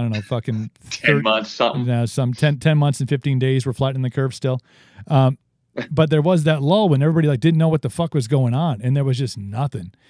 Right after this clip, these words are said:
Speaker 1: you know? And then, but when new stuff comes out, like when you guys came out
Speaker 2: Mm-hmm.
Speaker 1: and you were,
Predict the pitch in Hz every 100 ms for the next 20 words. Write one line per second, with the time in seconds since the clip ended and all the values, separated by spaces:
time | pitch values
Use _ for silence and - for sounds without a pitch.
0 | _ _ 120 117 110 107 - _ _ 139
1 | 131 151 160 151 - - - _ _ 151
2 | 135 139 135 156 185 - 156 147 156 143
3 | 117 143 131 110 - 113 147 151 139 -
4 | 156 139 139 104 123 117